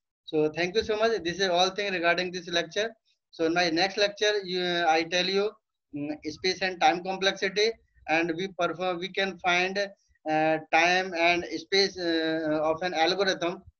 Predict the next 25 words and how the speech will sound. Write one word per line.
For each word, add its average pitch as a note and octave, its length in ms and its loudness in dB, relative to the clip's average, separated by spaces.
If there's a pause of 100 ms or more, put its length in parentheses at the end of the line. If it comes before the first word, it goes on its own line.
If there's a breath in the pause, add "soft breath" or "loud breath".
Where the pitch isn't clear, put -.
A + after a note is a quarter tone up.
(340)
uh, D3 260 -2 (100)
by D3+ 80 4
using D#3+ 360 0
some E3 200 -2
example. E3+ 520 -2 (420)
So C#3+ 260 -6
for D3+ 180 -4
the D#3+ 120 0
next E3 260 0
lecture, E3+ 280 -2
you E3 100 0
have D#3 140 -2
to D#3+ 140 -6
wait E3 200 0
it. G#3+ 120 0 (540)
I, D3+ 300 2 (200)
uh, C#3 340 -2
I C#3+ 160 -4
give D#3+ 180 0
you E3+ 120 -2
some E3 240 -6
example E3 640 -2
for D#3 220 -2
the D3+ 280 4 (360)
space E3 440 -2